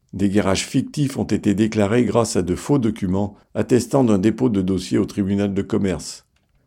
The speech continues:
Ces sociétés ont vendu des cartes grises à des sociétés ou à des particuliers, mais les véhicules restaient immatriculés au nom du garage « fantôme », entre guillemets,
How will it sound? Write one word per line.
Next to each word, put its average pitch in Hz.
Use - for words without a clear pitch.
Ces -
sociétés 113
ont 123
vendu 113
des 107
cartes 101
grises 104
à 98
des 92
sociétés 110
ou 98
à 92
des 90
particuliers, 104
mais 127
les 143
véhicules 127
restaient 104
immatriculés 110
au 95
nom 110
du 98
garage « 95
fantôme », 98
entre 87
guillemets, 90